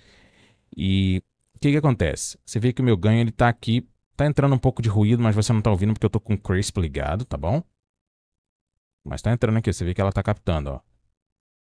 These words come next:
Não passa pra você, porque o filtro, ele tá ligado ali direto aqui no computador. Então, qual é a ideia? A ideia é que eu possa diminuir o ganho aqui na minha interface, por exemplo, botar na metade aqui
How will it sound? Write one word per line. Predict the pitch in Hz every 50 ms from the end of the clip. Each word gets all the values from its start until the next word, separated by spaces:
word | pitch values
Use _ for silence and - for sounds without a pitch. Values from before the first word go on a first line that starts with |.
| _ _ _ _ _ _
Não | - 82 80
passa | - 87 85 - -
pra | 87 95
você, | 95 98 107 - - 110 107
porque | - - - 104
o | 95
filtro, | - - - 95 92 - 101
ele | 98 90
tá | - 95
ligado | 95 95 87 85 85 85 85
ali | 90 87 87
direto | 82 90 87 82 82 - 98
aqui | - 90
no | 87 82
computador. | - 95 95 - 113 104 82 76 67 - - _ _ - - - - - - - - - - _ _ _ _
Então, | - 151 - 151 - - _
qual | - 208 220
é | 220 214
a | 208
ideia? | 185 135 104 98 82 76 71 65 - - -
A | 123 139 143
ideia | 131 113 107 127 139 147 135 101 85 -
é | - 123 117
que | -
eu | 120 110
possa | - - 113 104 - 110
diminuir | 95 95 120 135 143 143 131 113 110 107 104 -
o | - 131
ganho | 107 90 107 107 104 98 98
aqui | 98 - - 98 90
na | 90 104
minha | 107 107 107 104
interface, | 113 - 147 143 - - - 98 107 131 - -
por | - 101
exemplo, | 98 87 90 80 -
botar | - 90 90 - 101
na | 95 95
metade | 113 143 139 - _ - 92 92 92 87 120
aqui | - - - 131 165 -